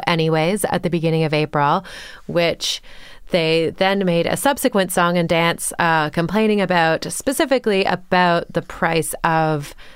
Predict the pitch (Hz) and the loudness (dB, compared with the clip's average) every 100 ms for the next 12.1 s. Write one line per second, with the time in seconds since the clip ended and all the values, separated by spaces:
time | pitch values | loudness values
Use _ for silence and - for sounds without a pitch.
0 | - - 175 156 - 175 160 156 151 156 | -12 0 2 2 -2 0 2 0 0 -2
1 | 175 - - - 147 143 151 151 151 151 | -6 -20 -12 0 0 0 -2 0 0 0
2 | 147 156 - 151 147 139 - 147 151 - | -2 -4 -4 -2 0 0 -2 -4 -8 -10
3 | - 147 147 147 151 156 151 - 151 143 | -4 0 2 0 -2 -4 -6 -2 -2 -2
4 | 151 - - 151 147 - 151 147 - - | -4 -4 -4 -2 -2 -2 -2 -2 -4 -6
5 | - - - - 151 151 151 156 160 156 | -8 -20 -8 -4 0 0 0 -2 0 2
6 | 165 - - - - 156 156 151 - 156 | 0 -4 -18 -12 -2 0 2 2 0 -2
7 | 151 151 151 - 170 160 156 160 160 - | 0 -2 -4 -6 -2 -2 -2 -2 -2 0
8 | 175 180 196 175 180 180 170 - 170 170 | -2 0 0 2 0 -2 -4 -2 -2 0
9 | 170 160 160 160 165 156 180 - - - | 0 0 2 2 2 -2 -8 -8 -20 -20
10 | - 185 180 - - 311 247 208 208 170 | -4 -2 -2 -2 -2 2 2 2 0 0
11 | 160 165 170 175 175 175 175 - 175 165 | 2 0 2 2 0 0 0 0 0 0
12 | 165 | -2